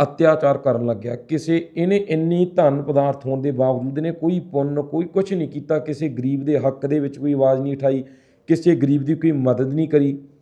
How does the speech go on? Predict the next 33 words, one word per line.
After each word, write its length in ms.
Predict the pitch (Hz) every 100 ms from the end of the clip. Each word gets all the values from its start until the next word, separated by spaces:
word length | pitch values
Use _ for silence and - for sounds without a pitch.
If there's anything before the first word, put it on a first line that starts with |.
| _ _ _ _ _ _ _ _ _
ਤਾਂ 120 | 190 196 -
ਇਸ 240 | 175 185
ਕਰਕੇ 420 | 185 170 165 165
ਅਸੀਂ 240 | 151 139 156 147
ਐਡਾ 580 | 131 143 147 156 - - _ -
ਇਹ 260 | 165 190 214
ਸਖਤ 440 | 214 160 156 180
ਫੈਸਲਾ 480 | 175 147 131 131 127
ਸੁਣਾਇਆ। 360 | 117 110 95 92 _ _ _ _ _ _ _ _ _ _ _ _ _ -
ਤਾਂ 300 | 196 202 196 - - _ _ _ _ _ _
ਸਾਰੀ 480 | - - 156 185 226
ਸੱਚਾਈ 360 | 196 156 156 160
ਜਾਣਨ 340 | 147 147 147
ਤੋਂ 120 | 147
ਬਾਅਦ 240 | 135 143 165
ਉੱਥੋਂ 400 | - 143 - 151
ਦੀ 140 | 151
ਪਰਜਾ 460 | 165 143 135 113 147
ਵੀ 160 | 151
ਬਹੁਤ 320 | 135 131 170 160
ਗੁੱਸੇ 380 | 117 135 143
ਦੇ 100 | 135
ਵਿੱਚ 240 | 131 135 - -
ਆਈ 220 | 131 143
ਕਿ 200 | 147 160
ਇੱਕ 220 | 160 139
ਨਿਰਦੋਸ਼ 640 | 156 135 131 127 139 165 175
ਬੰਦੇ 300 | 135 131 139
ਨੂੰ 160 | 143
ਇਸ 160 | 143 139
ਪਾਪੀ 420 | 127 127 - 131
ਨੇ 120 | 139
ਮਾਰਿਆ। 580 | 135 123 120 131 147 151